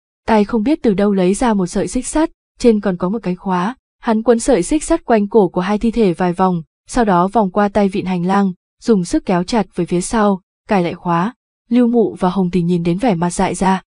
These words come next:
hai thi thể bị làm như vậy, trông càng dữ tợn, quỷ dị, nhưng đồng thời cũng có một chút đáng thương, bởi vì cổ các nàng đều sắp bị siết nổ, lõm sâu vào,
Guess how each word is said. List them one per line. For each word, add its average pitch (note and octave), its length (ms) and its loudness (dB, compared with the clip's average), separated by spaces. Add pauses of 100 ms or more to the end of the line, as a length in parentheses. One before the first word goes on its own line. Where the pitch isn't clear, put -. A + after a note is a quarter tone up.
hai A#3 220 -2
thi A#3+ 120 0
thể A3 180 2
bị F3+ 120 -2
làm F#3+ 240 2
như G#3+ 120 2
vậy, G#3+ 240 2 (240)
trông A#3 220 2
càng F#3 200 0
dữ G3 180 -4
tợn, G#3+ 220 2 (200)
quỷ G#3 180 0
dị, F3+ 300 -2 (320)
nhưng G3+ 260 2
đồng F#3 200 0
thời F3+ 300 0 (280)
cũng A3 160 -2
có G3 160 0
một A#3+ 180 -2
chút - 180 -2
đáng F#3 220 0
thương, A3+ 280 2 (320)
bởi G#3 180 4
vì G3 180 2
cổ F#3 140 -2
các C#4 160 -8
nàng G#3 260 0
đều F#3 140 0
sắp D4 260 -4
bị A#3 120 -4
siết D#4 220 0
nổ, G3+ 340 0 (260)
lõm A3 220 0
sâu B3 260 0
vào, G3 340 0